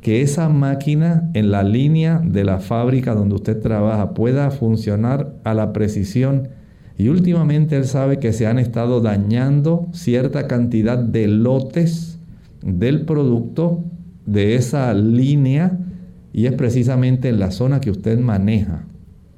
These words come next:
Él desea descartar que haya algún tipo de interferencia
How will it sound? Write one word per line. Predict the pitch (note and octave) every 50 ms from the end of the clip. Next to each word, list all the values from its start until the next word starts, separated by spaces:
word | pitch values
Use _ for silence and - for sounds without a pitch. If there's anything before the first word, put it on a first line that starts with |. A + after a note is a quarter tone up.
| - - - - - - - -
Él | - A2 C3+ D3+
desea | E3 D#3 - - D#3+ D3+
descartar | C#3 C3 - - - A#2+ G#2 G#2 - - - A2+ - - - - - - - - - - - - - - -
que | - A#2
haya | B2+ C#3 D3 D#3 E3 D#3+
algún | - A2 A2+ A2 G#2+ A#2 B2 B2+ A#2+ A#2+
tipo | B2 B2+ A#2+ A#2+ B2 A#2
de | A2+ A#2
interferencia | B2+ D3 C#3+ C#3+ - C3 A#2+ A#2 A2+ - G#2+ G2 G2 G#2 A2+ A#2+ A#2 G#2+ F#2 - - - G2 - -